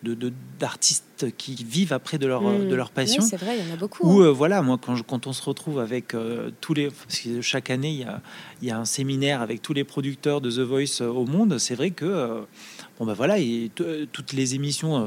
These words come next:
Speaker 1: sont, enfin, c'est intéressant de voir comment elles sont faites ailleurs.
Speaker 2: Bien sûr.
Speaker 1: Et quand on fait un peu le bilan de, de, de tous, que ce soit les audiences ou quoi que ce soit, on s-, on,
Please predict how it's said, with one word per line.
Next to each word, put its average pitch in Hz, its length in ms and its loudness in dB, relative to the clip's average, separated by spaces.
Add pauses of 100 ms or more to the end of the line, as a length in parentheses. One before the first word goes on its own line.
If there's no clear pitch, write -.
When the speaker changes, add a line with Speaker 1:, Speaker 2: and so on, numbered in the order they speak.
Speaker 1:
sont, - 200 -6
enfin, 117 260 0
c'est - 240 2
intéressant 127 400 2
de 135 60 4
voir 127 200 0
comment 131 220 -2
elles 127 60 -2
sont 135 140 -4
faites 127 220 -4
ailleurs. 151 280 0
Speaker 2:
Bien 185 140 2
sûr. 247 200 0 (340)
Speaker 1:
Et 117 160 0
quand 135 220 0
on 143 80 2
fait 135 140 2
un 143 120 6
peu 151 140 2
le 143 140 6
bilan 143 460 4
de, 127 160 2
de, 123 180 0
de 120 160 -4
tous, 160 600 0
que - 100 -14
ce 104 60 -8
soit 117 200 -6
les 120 180 -2
audiences 147 460 -2
ou 127 40 -14
quoi 123 120 -6
que - 80 -10
ce 127 100 -8
soit, 185 240 0
on 175 80 0
s-, 123 140 -6
on, 123 180 -4